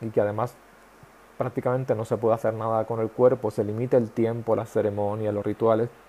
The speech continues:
que se llevaban a cabo siempre con una persona para despedirse, para rendirle homenaje antes de hacer algo con el cuerpo, que es,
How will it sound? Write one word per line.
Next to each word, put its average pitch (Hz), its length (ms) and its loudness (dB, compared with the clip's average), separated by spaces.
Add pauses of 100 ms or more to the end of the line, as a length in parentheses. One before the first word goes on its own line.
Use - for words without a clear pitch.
que 110 140 -2
se 104 300 -4
llevaban 107 380 0
a 113 140 0
cabo 117 260 0
siempre 123 500 -4 (920)
con 104 160 0
una 110 380 -4
persona 143 420 0
para 107 240 0
despedirse, 107 640 0
para 104 160 -2
rendirle 101 380 -4
homenaje 113 420 -4 (140)
antes 127 680 -2
de 104 400 0 (280)
hacer 113 280 2
algo 104 160 4
con 107 160 0
el 107 100 -2
cuerpo, 120 380 4 (100)
que 98 180 -2
es, - 120 -8